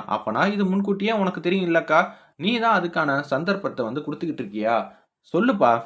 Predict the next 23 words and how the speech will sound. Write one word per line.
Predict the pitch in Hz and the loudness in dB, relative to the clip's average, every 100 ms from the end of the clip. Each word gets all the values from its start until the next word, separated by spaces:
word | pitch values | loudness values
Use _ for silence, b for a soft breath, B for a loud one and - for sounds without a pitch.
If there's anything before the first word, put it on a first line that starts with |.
| - | -4
"இப்ப | 127 151 123 117 120 | -4 2 4 4 2
எனக்கு | 120 123 131 113 - | -2 -2 -2 -4 0
அவங்க | 107 147 139 | 2 4 2
மேல | 123 143 | 4 4
எனக்கு | 120 101 | 2 -2
கோவமே | 101 135 143 135 139 135 | -2 4 6 6 2 2
இல்ல. | 113 110 110 B B | 4 4 2 B B
அவங்க | - 190 185 | 2 4 2
நியாயத்துக்காக | 123 147 180 139 131 156 | 2 0 0 0 2 2
வந்திருக்காங்கன்னே | 123 147 170 135 110 120 | 2 -2 0 2 0 0
வச்சுப்போம். | 143 123 - 113 101 - | -2 -4 -4 -4 -6 -2
அதை | 101 143 | 0 0
பத்தியெல்லாம் | 123 107 113 139 | -2 -4 -2 -2
எனக்கு | 117 98 123 | -2 -4 -4
தெரிஞ்சுக்கணும்னு | 135 127 107 123 | -2 -4 -4 -4
அவசியம் | 107 120 135 117 | -2 -4 -4 -6
இல்லை, | 120 | -4
தேவையில்லை. | 120 117 110 104 107 B B _ 95 | 0 0 2 2 0 B B _ 0
தயவு | 110 160 151 - | 2 4 2 0
செஞ்சு | 107 104 113 - | -4 -4 -6 -4
சொல்லுப்பா, | 120 151 147 104 98 - | 2 4 4 4 2 2
இவங்க | 113 113 101 | -4 -2 0
யாரு?" | 92 110 117 | 4 4 4